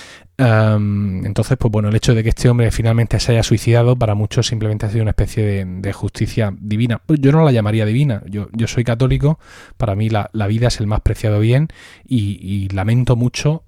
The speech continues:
que alguien tome ese bien por su propia mano. Tampoco lo voy a condenar, solo debo, puedo imaginar lo desesperado que se tenía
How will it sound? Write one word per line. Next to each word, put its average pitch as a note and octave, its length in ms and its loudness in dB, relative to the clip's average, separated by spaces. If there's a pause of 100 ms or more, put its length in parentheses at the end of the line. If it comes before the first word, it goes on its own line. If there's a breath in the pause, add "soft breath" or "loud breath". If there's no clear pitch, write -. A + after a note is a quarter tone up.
(160)
que - 100 -6
alguien A2 300 -2
tome G#2+ 480 0
ese A2+ 160 -2
bien A2 240 0
por A#2+ 120 -4
su - 140 -6
propia G#2+ 280 0
mano. C3 280 2 (560 loud breath)
Tampoco D3+ 380 2
lo D3 100 8
voy C#3 140 6
a C#3+ 80 4
condenar, B2 420 2
solo A#2 340 2
debo, A#2+ 460 2
puedo B2+ 160 4
imaginar B2 440 0
lo C3+ 300 2
desesperado A#2 680 -2
que A#2+ 80 -4
se A#2+ 120 -4
tenía G#2+ 440 -4